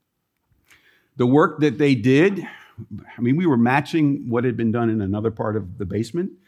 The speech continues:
The work that they did turned out better than what the professionals had done as far as the neatness of, of how they did it.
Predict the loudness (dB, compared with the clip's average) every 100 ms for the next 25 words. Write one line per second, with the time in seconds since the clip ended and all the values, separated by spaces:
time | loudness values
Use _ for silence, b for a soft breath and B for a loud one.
0 | b b b -4 2 2 2 0 2 2
1 | 4 2 2 0 2 4 2 2 0 2
2 | 2 2 0 -2 -4 -6 -4 -4 -4 -4
3 | -2 -4 -2 -2 0 -2 -4 -2 -2 0
4 | 0 2 0 0 -4 -4 -8 -8 -8 -8
5 | -4 -2 -2 -4 -8